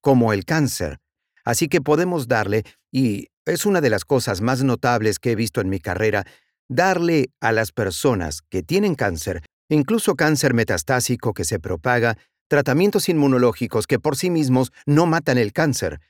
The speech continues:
pero descubren el cáncer para que tu sistema pueda ir tras él. E incluso si tienes metástasis, incluso cerebral,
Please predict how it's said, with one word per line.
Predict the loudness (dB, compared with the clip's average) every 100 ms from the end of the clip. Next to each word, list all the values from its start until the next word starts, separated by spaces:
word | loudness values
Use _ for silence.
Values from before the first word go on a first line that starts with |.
| _ _ _
pero | 2 2
descubren | 2 0 0 2 0
el | -2 0
cáncer | 0 0 -2 -2
para | -2 -2
que | -2
tu | -4
sistema | -4 -2 2 2 2
pueda | 2 2 4 2
ir | -2 -4
tras | -4 -2 -2
él. | -2 -4 _ _ _ _
E | 2
incluso | 2 4 2 2 0
si | 0 0
tienes | 0 0
metástasis, | 0 -2 -2 -2 -4 -6 -8 -12 -4
incluso | 0 0 0 0 0
cerebral, | 0 0 0 -2 -4